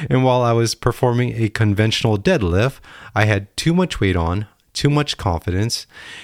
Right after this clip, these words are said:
and when I pulled up, I barely got the weight off the ground before I, yeah, I herniated a disc, and I felt an electric shock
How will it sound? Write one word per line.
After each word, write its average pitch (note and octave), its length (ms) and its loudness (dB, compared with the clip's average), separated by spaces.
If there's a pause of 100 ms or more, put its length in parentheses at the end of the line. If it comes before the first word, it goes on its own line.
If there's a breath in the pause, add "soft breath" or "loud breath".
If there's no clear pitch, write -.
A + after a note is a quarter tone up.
(100 loud breath)
and A2 200 0
when C3+ 120 2
I D3 60 2
pulled C#3 300 -2
up, F3 260 0 (160)
I B2+ 60 -6
barely A#2 320 0
got G#2+ 220 -2
the - 60 -2
weight D3+ 220 0
off D#3+ 220 -2
the D#3 80 -4
ground D#3+ 340 0
before C3+ 420 0
I, A#2 600 -2 (260 loud breath)
yeah, A#2+ 440 -6 (280)
I A2 120 -2
herniated C#3 560 2
a C3+ 80 4
disc, - 600 0
and - 540 -8
I C3 120 2
felt G3+ 300 0
an B2+ 140 4
electric G#2+ 520 0
shock - 520 0